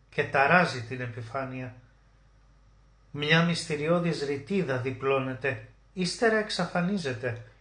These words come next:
ύστερα εμφανίζεται. Μια φυσαλίδα ανεβαίνει και σπάει.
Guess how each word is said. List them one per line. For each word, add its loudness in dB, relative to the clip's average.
ύστερα 0
εμφανίζεται. -2
Μια 2
φυσαλίδα 2
ανεβαίνει 0
και -6
σπάει. -2